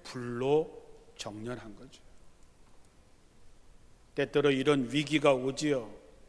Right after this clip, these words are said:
코로나만 오겠습니까? 이런저런 많은 위기와 어려움을 통해서 우리의 믿음이 든든하게 세워지는 것이죠. 하나님께서 나를 지키실 거라고 하는 믿음,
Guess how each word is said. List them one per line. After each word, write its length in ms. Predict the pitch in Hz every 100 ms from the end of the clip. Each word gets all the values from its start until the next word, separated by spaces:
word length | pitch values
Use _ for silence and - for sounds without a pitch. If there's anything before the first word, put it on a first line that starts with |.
| -
코로나만 580 | - 156 151 151 151 147
오겠습니까? 720 | 131 143 - 165 160 156 127 - - -
이런저런 680 | 151 160 151 - 151 160 123 - -
많은 460 | 127 160 160 135
위기와 560 | 143 165 175 170 170 123 - - -
어려움을 640 | - 127 147 160 185 196 -
통해서 960 | 196 196 190 190 196 196 196 - -
우리의 600 | 151 151 147 143 151 135 - - - -
믿음이 760 | 131 131 156 196 190 117 - - - - -
든든하게 1000 | - 147 175 226 202 175 190 202 170 - -
세워지는 640 | - - 180 170 160 165
것이죠. 580 | 185 185 185 180 139 - - - -
하나님께서 920 | - 185 180 196 214 202 202 147 - - - - - - - - -
나를 640 | 143 113 120 147 127 98 - - - -
지키실 460 | - 165 175 202
거라고 400 | 202 196 190 185
하는 300 | 175 190 190
믿음, 540 | 143 151 208 139 -